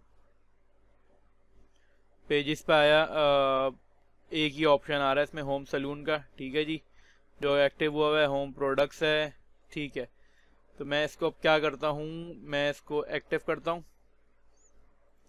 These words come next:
सॉरी, home saloon है ना, तो home saloon के ऊपर हम अगर इसको ऐसे देखते हैं, यही वाला है कि नहीं है, ये check कर लेते हैं जो मैंने demo import किया है।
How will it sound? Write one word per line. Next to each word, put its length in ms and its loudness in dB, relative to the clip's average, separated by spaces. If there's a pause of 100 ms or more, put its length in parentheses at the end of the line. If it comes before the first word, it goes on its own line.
सॉरी, 300 -6 (800)
home 200 -4
saloon 360 -4
है 80 -4
ना, 180 -8 (160)
तो 80 -8
home 180 -6
saloon 360 -6
के 60 -4
ऊपर 260 -2
हम 280 -6 (140)
अगर 280 0
इसको 220 -6
ऐसे 240 0
देखते 300 -6
हैं, 240 -6 (1700)
यही 260 -4
वाला 340 6
है 300 4
कि 120 -4
नहीं 240 -6
है, 120 -6
ये 60 -6
check 240 -8
कर 100 -4
लेते 280 -6
हैं 80 -10
जो 120 -2
मैंने 240 -4 (560)
demo 360 -4
import 360 -2
किया 240 0
है। 120 -10